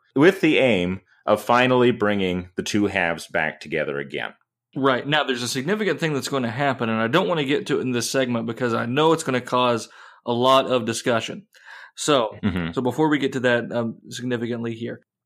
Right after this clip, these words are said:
Speaker 2: So now we have this set, this principle of unity. It's going to kind of mark this. Okay.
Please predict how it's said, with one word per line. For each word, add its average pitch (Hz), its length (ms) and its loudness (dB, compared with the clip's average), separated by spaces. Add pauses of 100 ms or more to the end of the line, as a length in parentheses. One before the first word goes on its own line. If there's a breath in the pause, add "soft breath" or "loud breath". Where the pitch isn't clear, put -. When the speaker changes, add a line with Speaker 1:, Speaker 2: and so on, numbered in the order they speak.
(120)
Speaker 2:
So - 120 -2
now 156 160 4
we 165 80 4
have 143 160 2
this 139 240 2
set, 117 300 0 (120)
this 127 260 -4
principle 143 520 -2
of 117 100 -2
unity. 113 640 -2
It's - 100 -14
going 123 120 -4
to 117 60 -4
kind 117 140 -6
of 113 60 -4
mark 117 320 -2
this. - 340 -14 (220)
Okay. 113 260 -6